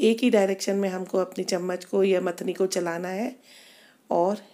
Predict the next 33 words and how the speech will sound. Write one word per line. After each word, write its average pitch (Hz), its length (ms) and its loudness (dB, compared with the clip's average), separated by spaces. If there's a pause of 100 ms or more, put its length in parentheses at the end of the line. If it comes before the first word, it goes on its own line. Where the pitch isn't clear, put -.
(280)
बहुत 226 440 4
आसानी 185 400 0
से - 140 -2
ये 180 140 0
हमारा 175 400 -2 (720)
टेक्निक 180 400 0
काम 196 220 2
करती 214 380 0
है 247 220 0
और 185 240 0
ये 180 120 0
हमारा 175 480 -4
मक्खन 190 300 -6
निकल 175 320 -4
आता - 240 -6
है - 80 -6
ऊपर। - 360 -10 (440)
थोड़ी 202 220 6
देर 214 220 6
में 214 120 2
आप 202 120 2
देखेंगे 202 380 0
फ्रेंड्स, 208 320 -2
ये 208 80 0
पूरा 226 400 2 (420)
एक 185 160 4
गोला 202 340 4
सा 214 140 -2
बन 185 180 -2
के 214 140 -2
ऊपर 185 400 -2
आ 165 120 -2
जाएगा 175 400 -4